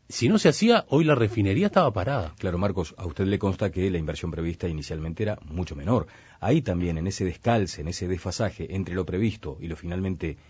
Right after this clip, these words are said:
Speaker 2: invertido o gastado, es donde se cuestiona, mm, lo que en aquel momento fue una falta de consulta con el equipo económico para saber en qué moneda tomaban las deudas, en qué plazos, por ejemplo.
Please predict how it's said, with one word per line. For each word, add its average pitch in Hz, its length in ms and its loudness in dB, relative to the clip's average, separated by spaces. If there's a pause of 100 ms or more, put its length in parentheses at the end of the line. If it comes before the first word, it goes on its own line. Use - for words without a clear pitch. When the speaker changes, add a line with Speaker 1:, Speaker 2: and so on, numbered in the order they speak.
(120)
Speaker 2:
invertido 85 680 -2 (220)
o 85 100 -6
gastado, 107 540 2 (320)
es 120 120 2
donde 95 200 0
se 80 160 -6
cuestiona, 95 500 -2 (1160)
mm, 135 540 2
lo 117 180 8
que 120 120 6
en 113 200 4
aquel 143 240 2
momento 139 340 4
fue 143 160 0
una 139 160 4
falta 131 300 0
de 117 80 2
consulta 143 500 0
con 160 560 2
el 104 180 0
equipo 107 300 2
económico 110 560 0
para 87 160 -2
saber 117 220 0
en 107 200 2 (100)
qué 117 260 4
moneda 104 400 2
tomaban 95 500 0
las 85 160 -4
deudas, 131 500 2
en 82 120 -2
qué 90 100 -4
plazos, 123 480 -2
por 98 140 -8
ejemplo. 113 380 -10